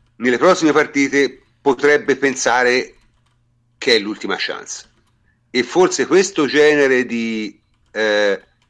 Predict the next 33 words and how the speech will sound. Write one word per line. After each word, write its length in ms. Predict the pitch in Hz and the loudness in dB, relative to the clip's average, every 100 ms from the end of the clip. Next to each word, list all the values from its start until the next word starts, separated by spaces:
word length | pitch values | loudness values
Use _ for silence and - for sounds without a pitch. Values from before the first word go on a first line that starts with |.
| _ _ _ _ _ _ | _ _ _ _ _ _
tremendismo 1160 | - 127 139 160 123 131 127 120 131 135 - _ _ _ _ _ _ _ _ _ _ _ _ _ _ _ _ _ _ _ - - - | -2 0 2 2 2 -2 -2 0 2 2 0 _ _ _ _ _ _ _ _ _ _ _ _ _ _ _ _ _ _ _ -20 -20 -14
alla 180 | - 123 | -6 -6
fine 140 | - 110 | -4 -6
lo 60 | |
potrebbe 280 | 90 98 85 | -6 -8 -8
fregare, 500 | 87 85 73 - _ _ _ _ | -8 -6 -8 -12 _ _ _ _
perché 200 | - 90 | -16 -6
è 20 | 107 | -4
una 100 | 107 | -2
cosa 260 | 110 110 | -2 -2
che 100 | 98 | -4
non 160 | 101 101 | -4 -2
è, 180 | 104 101 | -2 -2
non 120 | 101 | -2
è 60 | 101 | -4
attrezzata 420 | 98 95 98 87 | -6 -8 -6 -6
a 40 | |
fare. 360 | - 82 55 - _ | -8 -10 -10 -14 _
Quest-, 220 | 110 110 | -10 -8
questa 200 | 127 120 | -6 -4
è 40 | |
la 60 | 107 | -2
mia, 280 | 107 101 - _ _ | -2 -4 -8 _ _
questa 220 | 120 - | -12 -8
è 20 | |
la 60 | 101 | -8
mia 60 | 95 | -8
impressione. 460 | - 87 85 64 - - - - _ _ | -10 -12 -12 -14 -18 -20 -20 -20 _ _
Qui 160 | - 143 | -2 0
Maia 280 | 147 160 139 | 2 2 2
simpaticamente 600 | 135 127 127 131 143 135 | -2 -2 -2 -2 -2 -4
mi 80 | 117 | -6
dice 420 | 120 117 107 - | -6 -4 -4 -4